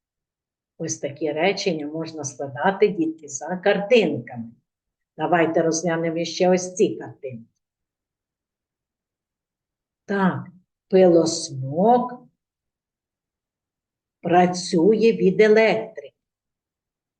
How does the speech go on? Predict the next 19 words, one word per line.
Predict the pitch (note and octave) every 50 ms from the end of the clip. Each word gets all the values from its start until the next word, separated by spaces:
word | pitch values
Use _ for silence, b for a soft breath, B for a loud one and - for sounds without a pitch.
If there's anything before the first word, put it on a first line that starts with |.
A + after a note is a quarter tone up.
| _ _ _ _ _ _ _ _ _ _ _ _ _ _ _ _ -
А | - D3
що | - - - - B3 A#3+
тут | A#3+ - B3 G#3+ F#3 -
ви | - E3
бачите? | D#3 - D#3 C#3 B2 A#2+ - - - - - - _ _ _ _ _ _ _ _ _ _
Так, | - G#3+ G#3+ G3+ F#3 G3+
сніжинки | - - F#3 F3+ E3 D#3+ C#3 C3+ D3 C#3+ D3+ E3 E3+ D#3 - G#3
та | G3 - B3+ B3+
шапки. | B3+ - - C#4+ B3+ B3 A#3+ - - - _ _ _ _ _ _ _ _ _ _ _ _ _ _ _ _ _ _ _
Шапку | - - - - - D3 D3 E3+ F3+ G3 F#3 - - - - F#3+
ми | F3+ E3 E3 F3 F3+
одягаємо | F3 F3 E3 D#3+ E3 D#3 C#3 C3 C3 D#3 E3+ F3+ F3+ F3+ F3+ F3+ F#3 F#3
взимку. | F3 - - - - - F3 G#3+ A#3 A3+ F#3+ D#3+ D3+ - - _ _ _ _ _ _ _ _ _ _ _ _ _ _ _ _ _ _ _ _ _ _ _ _ _ _ _ _ _ _ _ _ _ _ _ _ _ _ _ _ -
Давайте | D#3+ D3 E3 D#3+ D#3+ D#3+ - D#3+
розглянемо, | D3 D3+ - - F3+ D#3+ D3 C#3+ C#3+ C#3+ D3 C#3
у | C#3+ C#3+
нас | C#3 C3 - -
тут | - C#3 C#3
борщ | C3+ C3+ C3 C3+ C3+ C3+ C3 C3+ C#3+ D#3+ F#3+ F#3+ - - - - - _